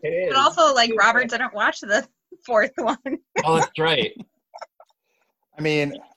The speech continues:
Speaker 3: I think I, I started it, but I never made it through.
Speaker 1: It's the better one.
Speaker 3: Yeah.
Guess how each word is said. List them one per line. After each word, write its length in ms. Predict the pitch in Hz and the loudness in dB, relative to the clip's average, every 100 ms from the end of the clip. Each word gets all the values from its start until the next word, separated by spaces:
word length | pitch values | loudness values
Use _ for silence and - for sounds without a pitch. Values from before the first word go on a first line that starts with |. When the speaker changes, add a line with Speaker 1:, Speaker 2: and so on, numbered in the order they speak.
| - | -2
Speaker 3:
I 100 | 165 | 0
think 160 | 196 | 2
I, 100 | 185 175 | 2 2
I 120 | 185 | 2
started 480 | 202 - 135 131 123 | 0 2 4 4 4
it, 180 | 113 107 | 2 0
but 120 | 110 | -2
I 80 | 113 | -2
never 220 | 127 104 | -2 -4
made 180 | 98 95 | -6 -8
it 100 | 92 | -8
through. 380 | - 98 92 90 _ _ _ _ _ _ _ _ | -10 -8 -6 -8 _ _ _ _ _ _ _ _
Speaker 1:
It's 200 | 147 - | -18 -12
the 80 | 151 | -8
better 280 | 127 127 127 | -4 -2 0
one. 420 | 113 110 117 120 _ _ _ | 0 -2 -4 -10 _ _ _
Speaker 3:
Yeah. 360 | 104 98 95 | -6 -2 -2